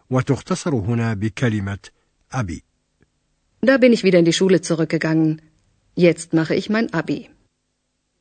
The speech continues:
Speaker 1: المقابلة التالية يجريها أندرياس مع رجل في الأربعين من عمره،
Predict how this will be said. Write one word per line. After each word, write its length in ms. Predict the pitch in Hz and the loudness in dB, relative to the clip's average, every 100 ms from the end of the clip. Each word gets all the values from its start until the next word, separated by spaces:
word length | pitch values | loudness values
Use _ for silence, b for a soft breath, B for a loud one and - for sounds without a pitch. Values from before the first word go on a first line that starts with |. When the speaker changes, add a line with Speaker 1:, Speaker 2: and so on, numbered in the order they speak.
| _ _ _ _ _ _ _ _ _ _ _ _ - | _ _ _ _ _ _ _ _ _ _ _ _ 2
Speaker 1:
المقابلة 600 | 160 170 - 220 247 247 | 4 6 6 4 4 2
التالية 500 | 175 143 165 147 143 | 0 2 4 8 8
يجريها 520 | 139 127 151 139 127 135 | 8 6 4 4 2 0
أندرياس 440 | 143 160 170 - | 2 2 2 2
مع 260 | 139 123 123 | 2 4 2
رجل 460 | 139 135 143 151 | 2 2 2 2
في 180 | 143 139 | 0 0
الأربعين 840 | 123 110 127 104 117 117 135 107 | -2 -2 -6 -4 -2 0 0 0
من 240 | 104 117 101 | -2 -4 -4
عمره، 360 | 123 123 151 | -2 -2 -2